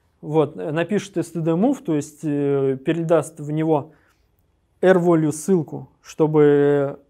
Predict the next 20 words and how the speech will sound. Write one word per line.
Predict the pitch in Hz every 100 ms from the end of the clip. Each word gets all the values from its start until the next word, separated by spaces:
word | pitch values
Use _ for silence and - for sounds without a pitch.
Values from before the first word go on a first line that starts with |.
| _
мо-, | 160 175 170 175
ну, | 190 170
чтобы | - 175 165
понятно | 180 190 - 147
было | 156 147 139
вызывать, | 147 160 160 131 131 -
что | - 156
нужно | 156 143 143
вызывать, | 143 147 147 135 _ _ _ _ _ _
э, | 156 139 139 135 131 _ _ _ _ - -
конструктор | 147 143 165 151 143 156
перемещения. | 151 147 147 - 156 147 147 _ _ _ _ _
В | 156 190 165 - - _
операторе | - - 175 269 285 190 156 139
перемещения | - 165 165 156 185 156 147 131 127 _
он | 190 220 214
также | 240 175 180
почленно | - 165 180 196 202 156 131 -
выполнит | 151 156 185 175 156 143 143 _ _ _ _ _ _
перемещение. | 160 151 151 139 - 139 139 143